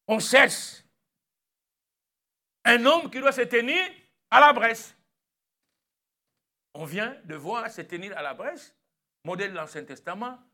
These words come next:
comment Abraham l'a fait. Alléluia. Comment Abraham l'a fait par rapport à son Dieu. Mon frère, pour aujourd'hui,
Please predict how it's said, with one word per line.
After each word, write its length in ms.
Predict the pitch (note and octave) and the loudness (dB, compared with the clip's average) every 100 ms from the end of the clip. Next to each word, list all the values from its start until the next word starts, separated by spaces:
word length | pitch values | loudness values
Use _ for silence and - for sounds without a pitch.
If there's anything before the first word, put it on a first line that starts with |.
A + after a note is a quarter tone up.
| _ | _
comment 440 | - F3+ G#3 C#4 - _ _ | -6 -2 -2 -4 -6 _ _
Abraham 680 | D3+ D#3+ F3 C#4 C4 A3 C#4+ - _ _ _ | -2 2 4 6 4 2 -4 -8 _ _ _
l'a 180 | D#3 F3+ | 0 0
fait. 460 | - F#3+ D3 - _ _ _ _ _ _ | 2 0 0 -8 _ _ _ _ _ _
Alléluia. 460 | D3+ F3 G3+ - - _ _ _ _ _ _ _ _ _ _ _ _ _ | -6 -6 -6 -10 -14 _ _ _ _ _ _ _ _ _ _ _ _ _
Comment 240 | G#3 A3 | -4 2
Abraham 480 | C#4 A#3+ G#3 A#3 A3+ | 4 4 2 2 2
l'a 120 | G3 | 0
fait 300 | F#3 A#3 C#4+ - _ - | -2 -2 -4 -6 _ 0
par 120 | F3 | 2
rapport 520 | E3 G3+ G3+ F#3+ - _ - | 2 0 -4 -4 -8 _ -10
à 120 | C#3+ | -8
son 220 | - E3 | -8 -10
Dieu. 260 | B2+ C3 A2+ _ _ _ _ _ _ _ _ _ _ _ _ _ _ _ | -10 -14 -14 _ _ _ _ _ _ _ _ _ _ _ _ _ _ _
Mon 100 | - | -16
frère, 320 | - D#3 - _ _ _ _ _ _ _ _ _ _ _ _ _ _ _ _ | -10 -10 -12 _ _ _ _ _ _ _ _ _ _ _ _ _ _ _ _
pour 160 | - G#3+ | -8 -6
aujourd'hui, 520 | G#3 F3+ D#3+ F3 A#3 | -6 -6 -8 -12 -16